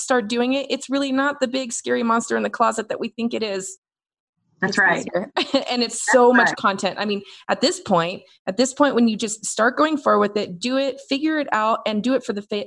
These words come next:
Speaker 1: the fact that it's a learning process for you as much as it is for anything else. But in doing that, you're gonna have content you can go back to. And then also your people that are coming to you for your business, they're gonna have content to go check out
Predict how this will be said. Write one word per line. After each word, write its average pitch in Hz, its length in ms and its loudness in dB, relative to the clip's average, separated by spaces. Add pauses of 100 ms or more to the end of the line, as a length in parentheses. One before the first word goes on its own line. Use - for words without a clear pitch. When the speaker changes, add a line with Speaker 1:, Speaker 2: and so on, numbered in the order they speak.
Speaker 1:
the 196 180 0
fact 202 420 -2
that 190 260 -2 (440)
it's - 160 -2
a 220 60 -2
learning 214 340 2
process 190 400 -2
for - 140 -6
you 214 420 -4 (500)
as 208 200 0
much 208 240 2
as 202 100 -4
it 196 180 0
is 196 220 -2
for - 140 -2
anything 185 480 -2
else. 202 320 0
But 185 240 2
in 208 240 2
doing 254 420 2
that, 160 380 -2 (340)
you're 381 100 -4
gonna 381 140 -2
have 370 140 -6
content 359 440 -4
you 302 120 -4
can 302 120 -8
go 294 120 2
back 302 280 -6 (120)
to. 180 360 0 (300)
And 277 120 8
then 294 120 0
also 294 320 2
your 247 180 0
people 277 300 0
that 226 140 0
are 202 80 0
coming 233 320 2
to 233 140 -6
you 226 60 -4
for 214 140 -6
your 190 120 2
business, 262 540 0 (320)
they're 254 140 4
gonna 370 140 0
have 254 160 0
content 190 440 0
to 185 60 -8
go 190 140 0
check 196 400 -6
out 254 320 0